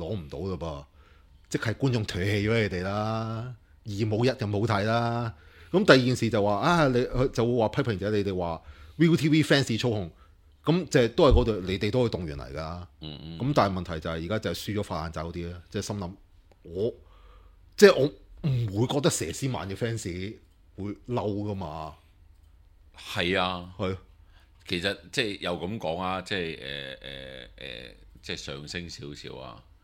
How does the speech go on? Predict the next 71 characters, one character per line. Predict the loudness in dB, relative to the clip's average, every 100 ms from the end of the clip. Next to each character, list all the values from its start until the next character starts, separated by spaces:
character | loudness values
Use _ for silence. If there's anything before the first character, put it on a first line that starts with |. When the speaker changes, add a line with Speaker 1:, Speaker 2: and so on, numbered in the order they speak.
| -20
Speaker 1:
係。 | -14 -14 -6
Speaker 2:
嗰 | -6
個 | -4
咪 | -6
就 | -6 -6
係 | -6
exactly | -8 -8 -8 -10
就 | -10
係 | -10
同 | -12 -16 -8
K-pop | -8 -6 -8 -6
一 | -8 -8
樣 | -10 -10 -12
咯。 | -16 -16 -18 -20 -20
Speaker 1:
係。 | -18 -16 -20 -20 -16
Speaker 2:
即 | -10
係 | -8
咁 | -8
啱 | -8 -8
講 | -8 -12 -10
緊 | -12 -12
頭 | -14 -16
先， | -16
係 | -16
咪 | -18 -16
先 | -18 -18
啊？ | -14
Speaker 1:
嗯。 | -12 -12 -14 -6
Speaker 2:
K-pop | -4 -2 -2
都 | -2
好 | -2 -4
勁 | -10 -12
㗎。 | -12 -12 -16 -20 -20 -20
Speaker 1:
嗯。 | -16 -16 -16 -10
Speaker 2:
唔 | -6
通 | -4
我 | -2 -4
會 | -2
介 | 0 0
意 | -2
你 | -2
攞 | -2 -4
金 | -6 -6
像 | -8 -10 -14
獎 |
咩？ | -12 -14 -16 -14
Speaker 1:
係 | -14
咯。 | -14 -20 _ _ -16 -12
有 | -8 -6
Speaker 2:
係 |
咪 | -4 -4
先？ | -2 -2
Speaker 1:
攞 |
咯。 |
Speaker 2:
唔 | 0
通 | 0 -2
我 | -4
會 |
介 | -2 -2
意 | -2
你 |
攞 | -6 -6 -8
金 | -10 -8
像 |
獎？ | -8 -8
唔 | -4
係， | -4 -2
我 | -4
唔 | -4 -6
係 | -6
話 | -4